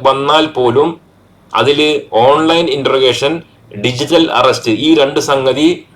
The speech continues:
ഇന്ത്യയിൽ നല്ല ഭൂമുഖത്ത് എവിടെ ഇല്ല എന്ന് ആ പോലീസുകാർ തന്നെ പറയുന്നുണ്ട്.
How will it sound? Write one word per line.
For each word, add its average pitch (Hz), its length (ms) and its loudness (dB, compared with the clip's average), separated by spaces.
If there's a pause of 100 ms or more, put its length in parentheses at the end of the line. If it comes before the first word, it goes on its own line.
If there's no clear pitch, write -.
(140)
ഇന്ത്യയിൽ 139 480 2
നല്ല 156 240 2
ഭൂമുഖത്ത് 156 560 0
എവിടെ 147 200 2
ഇല്ല 131 640 -2 (260)
എന്ന് 135 360 0
ആ 147 300 2
പോലീസുകാർ 131 540 0
തന്നെ 151 200 0
പറയുന്നുണ്ട്. 156 460 0